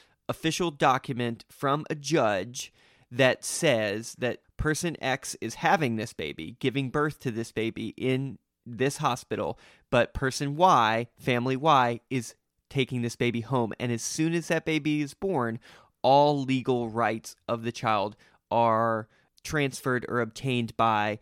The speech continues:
the intended parents, by the family. And you, you need that, you need that piece of paperwork, um, because of course, and this, you know, logically makes sense, uh, the hospital needs to know,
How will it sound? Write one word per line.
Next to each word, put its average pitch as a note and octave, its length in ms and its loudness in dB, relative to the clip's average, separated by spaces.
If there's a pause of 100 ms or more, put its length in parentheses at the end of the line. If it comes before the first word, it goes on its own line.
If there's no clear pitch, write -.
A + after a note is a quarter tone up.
(120)
the A2+ 320 2
intended A#2 520 -4
parents, E2+ 600 -8
by A#2+ 200 0
the F#2 100 -8
family. G#2 460 -8 (340)
And C3 180 0
you, D3+ 320 0
you D3 220 0
need C#3+ 500 -2
that, B2+ 440 2
you C3+ 180 -2
need C3 380 0
that C3 240 0
piece - 240 -6
of A#2+ 160 -10
paperwork, F3 640 -6 (320)
um, A#2 280 2
because B2 380 -2
of G#2+ 140 -8
course, D#3 400 2
and A2+ 200 -2
this, C#3+ 200 -2 (100)
you C3+ 120 0
know, A2+ 100 0
logically A#2+ 640 0
makes G#2+ 240 -6
sense, B2+ 440 0 (400)
uh, C3 200 2
the C3 120 -4
hospital D#3 540 2
needs C#3 260 -2
to C#3 100 -8
know, A#2+ 480 2